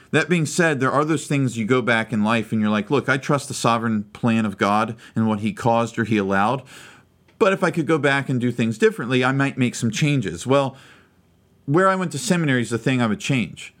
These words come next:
I, I went to Liberty Baptist Theological, which now is, I think, the Rawlings School of Divinity. I really wish I'd gone to just,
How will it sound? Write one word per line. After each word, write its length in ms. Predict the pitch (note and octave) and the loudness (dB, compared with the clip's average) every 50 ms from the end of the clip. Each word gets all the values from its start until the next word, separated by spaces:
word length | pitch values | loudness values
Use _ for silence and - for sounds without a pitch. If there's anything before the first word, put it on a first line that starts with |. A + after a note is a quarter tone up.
| _ _ _ - | _ _ _ 0
I, 160 | - B2 A#2+ | 0 2 2
I 120 | - C3 | 2 0
went 200 | C3 D3 D#3+ D#3 - | -2 -2 -2 -4 -2
to 140 | - D3+ B2+ | 0 0 2
Liberty 300 | C3 C3 C3+ D#3 D3+ C#3+ | 2 0 0 0 0 0
Baptist 420 | C#3 C3 C3 B2+ - C3 - - | 2 0 0 0 -2 -6 -4 -2
Theological, 600 | C#3 B2 A2+ A2 G#2+ G#2+ G2 G2 - - A2+ G#2+ | 0 0 2 2 0 0 -2 -4 -2 0 0 0
which 300 | G#2+ G#2 G2+ - - - | 0 -2 -4 -6 -6 -4
now 240 | A2 A2 A2+ A2+ A2+ | -2 0 0 0 0
is, 200 | A2 G#2 F#2+ - | -2 -4 -4 -2
I 80 | G#2 F#2+ | -4 -4
think, 280 | - - G#2+ G2+ - | -2 -2 -4 -4 -2
the 120 | G2+ G2+ F#2 | -4 -4 -2
Rawlings 640 | F2+ F#2 F#2+ G2+ G2+ G2+ G#2 G#2 G2+ G2 G2 F#2 - | -2 -2 0 0 0 0 0 0 -2 -2 -4 -6 -8
School 300 | - - - G#2 G#2 G2+ | -8 -4 -2 0 0 0
of 60 | F#2+ | 0
Divinity. 520 | G#2 F#2+ F2+ G2 F#2 F2+ E2+ F2+ F2+ F#2 - - _ - - - - - - - - - - _ _ _ _ _ _ _ _ _ - | -2 -2 -2 0 -2 -2 -2 -2 -4 -6 -8 -12 _ -20 -20 -20 -20 -20 -20 -20 -20 -20 -20 _ _ _ _ _ _ _ _ _ -6
I 80 | - B2 | -2 0
really 320 | B2+ B2+ C3 B2+ C3+ C3+ | 2 2 2 2 2 2
wish 240 | C3 B2 B2+ B2 - | 0 0 -2 0 0
I'd 180 | C#3 B2 A#2+ G#2+ | 0 0 0 0
gone 300 | A2+ A2 A2+ A#2 A#2 A#2 | 0 0 0 0 -2 -2
to 100 | - A#2 | -4 -2
just, 380 | F#2+ A2 G#2+ - - - - | -2 -2 -4 -6 -10 -14 -12